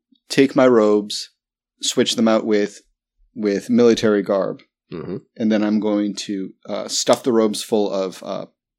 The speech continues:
Speaker 1: straw stuffing and grenades and rockets.
Speaker 2: Mm-hmm.
Speaker 1: Take the canister that formerly housed the, uh, the, the, the flavonoids, whatever
Speaker 2: So
Speaker 1: they're
Speaker 2: you're
Speaker 1: called.
Speaker 2: taking out the
Speaker 1: I'm taking out the important part.
Speaker 2: Okay.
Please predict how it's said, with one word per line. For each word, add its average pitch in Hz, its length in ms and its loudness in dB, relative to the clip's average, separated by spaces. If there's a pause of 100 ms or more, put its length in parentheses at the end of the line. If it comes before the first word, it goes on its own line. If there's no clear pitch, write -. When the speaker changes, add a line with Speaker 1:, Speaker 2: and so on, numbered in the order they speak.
(100)
Speaker 1:
straw 107 400 2
stuffing 107 440 -2
and 98 220 -4
grenades 95 460 -4
and 92 140 -10
rockets. 98 440 -6
Speaker 2:
Mm-hmm. 123 280 -6 (260)
Speaker 1:
Take 151 460 2 (400)
the 110 400 -2
canister 113 840 2 (260)
that 98 380 -2 (880)
formerly 190 480 4
housed 101 640 -4
the, 95 420 -6
uh, 87 300 -12 (460)
the, 101 180 -6 (100)
the, - 160 -14 (140)
the 92 120 -16 (240)
flavonoids, 98 680 -2 (160)
whatever 101 240 -4
Speaker 2:
So 98 60 2
Speaker 1:
they're 131 100 4
Speaker 2:
you're 123 60 4
Speaker 1:
called. - 160 -8
Speaker 2:
taking 123 320 2
out 107 160 -4
the 92 380 -4 (140)
Speaker 1:
I'm 127 140 0
taking 156 260 6
out 139 140 6
the 135 80 8
important 113 400 4
part. 107 240 -2
Speaker 2:
Okay. 117 340 2